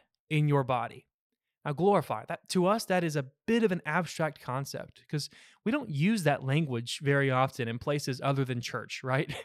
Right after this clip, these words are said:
<laughs> Glorify, glory, any of those type words. But if you wanna, it's, it's a bit reductionistic. It's a bit too overly simplistic.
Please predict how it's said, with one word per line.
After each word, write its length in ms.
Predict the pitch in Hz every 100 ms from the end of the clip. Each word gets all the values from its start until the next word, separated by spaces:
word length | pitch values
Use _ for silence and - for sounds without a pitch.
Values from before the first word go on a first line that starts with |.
| -
<laughs> 180 | 254 -
Glorify, 680 | 135 143 147 - 143 139 139 - 151
glory, 440 | - 127 131 139 139
any 120 | 151
of 100 | 156
those 220 | 135 143
type 200 | 131 123
words. 360 | 131 135 135 - _ - -
But 200 | 196 - _ -
if 160 | 175
you 60 | 262
wanna, 300 | 269 294 233 _ _ _ -
it's, 200 | 196 -
it's 120 | 208
a 40 | 214
bit 200 | 254 294
reductionistic. 680 | 208 196 - 131 120 185 196
It's 80 |
a 40 | 170
bit 180 | 196 190 _ _ -
too 500 | - 196 190 170 -
overly 340 | 151 156 147
simplistic. 680 | 143 143 127 131 120 - 123